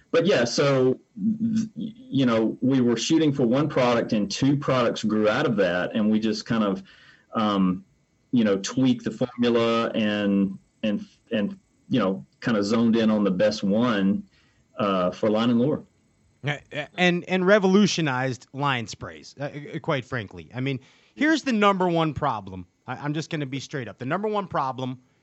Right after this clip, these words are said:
Speaker 2: with Line and Lure that I have with it is that, yeah, I gotta put it on more. You know, sometimes we get in a rush. You know, you get in a
Speaker 1: Sure.
Speaker 2: rush. And the best guy I know that has conditioned himself,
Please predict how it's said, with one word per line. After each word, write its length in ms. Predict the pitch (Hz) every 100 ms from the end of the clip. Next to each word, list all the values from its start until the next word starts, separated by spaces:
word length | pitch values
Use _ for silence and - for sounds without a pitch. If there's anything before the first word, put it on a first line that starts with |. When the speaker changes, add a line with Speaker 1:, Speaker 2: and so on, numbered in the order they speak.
| _ -
Speaker 2:
with 160 | 127 131
Line 280 | 135 139
and 160 | 139 131
Lure 320 | 113 92 101 _ _
that 160 | 110 123
I 200 | 131 147
have 300 | 151 156 151
with 220 | 165 170
it 220 | 185 180 _ _ _ _ _ _ -
is 320 | 143 143 98
that, 280 | 135 131 120 _ _ _ _ _ _ _ _ _ _ _ _ _ 160
yeah, 160 | 180 - - 170 - -
I 140 | 185
gotta 220 | 214 208
put 220 | 160 220
it 80 | 196
on 300 | 196 247 226
more. 320 | 175 107 73 - _
You 120 | 143
know, 140 | 170 175
sometimes 560 | - 233 220 214 202 156
we 140 | 185
get 220 | 135 202
in 80 | 170
a 60 | 160
rush. 540 | 151 117 - - - _ _
You 120 | 147
know, 100 | 170
you 160 | 147 143
get 240 | 120 208
in 100 | 180
a 40 | 175
Speaker 1:
Sure. 60 | 165
Speaker 2:
rush. 380 | 226 - 190 - 302 _
And 160 | 180 185
the 80 | 165
best 380 | 123 269 - 240
guy 400 | 208 202 175 170
I 40 |
know 320 | 170 202 170
that 140 | 156 151
has 140 | 147
conditioned 720 | - 165 127 190 208 180 131
himself, 640 | 123 110 - 104 101 -